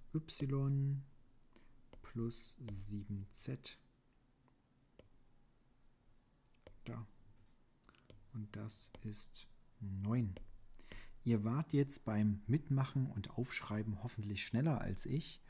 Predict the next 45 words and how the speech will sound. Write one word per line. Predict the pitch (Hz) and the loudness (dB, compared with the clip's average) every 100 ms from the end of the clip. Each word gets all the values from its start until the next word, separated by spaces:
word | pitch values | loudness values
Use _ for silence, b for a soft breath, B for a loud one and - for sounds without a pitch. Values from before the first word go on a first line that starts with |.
| B B B B - | B B B B 4
denn | 123 131 139 139 | 10 12 10 6
das | 110 101 | 0 4
muss | 127 135 | 4 6
man | 139 | 4
einfach | - 117 127 | 4 0 -2
viel | - 117 | 0 2
üben, | 147 165 180 | 4 4 2
dann | - - | -2 -4
ist | 156 | 0
man | 131 | 2
da | 120 | 2
sicherlich | 110 117 123 110 - | 2 2 0 0 -2
drinne | 131 151 156 156 - - | 2 4 4 2 -8 -10
und | - 110 107 - - | 2 2 2 -8 -6
ja, | 92 - | -4 -2
dann | 95 | -2
könnt | - 104 | 2 2
ihr | 113 | 2
das. | - - - B B B B B B B B B - - | 0 -8 -10 B B B B B B B B B -4 8
Wir | 160 | 8
brauchen | 156 120 170 208 202 | 8 2 4 4 2
offensichtlich | - 170 180 165 170 - 160 | 2 2 4 4 4 2 0
hier | 156 147 135 | 2 2 2
keinen | 131 - - 127 135 113 | 0 -4 0 2 4 2
Graphen, | - 98 123 - 92 135 190 | 0 0 0 -2 -2 -2 -2
also | 107 98 | -4 -4
können | - 117 | 0 0
wir | 117 | 2
das | 107 | 0
hier | - - | -2 -6
auch | - - | -10 -4
hochschieben, | 185 - - 160 156 147 | -4 -2 0 2 4 2
dann | 113 98 | 0 0
haben | 117 | 0
wir | 113 | 0
einfach | 104 104 110 | 0 -2 -2
bei | - 101 | -2 -2
GeoGebra | 104 101 98 104 - 104 | 0 0 0 -2 -2 -4
ein | 98 | -2
bisschen | 104 - 95 | -2 -2 -2
mehr | 95 | -4
Platz, | - 165 160 - - 113 | -2 -2 0 -2 -2 -4
sehen | 101 117 135 | 0 4 4
alles | 135 117 113 - | 2 0 0 0
hier | 117 107 104 | 2 4 2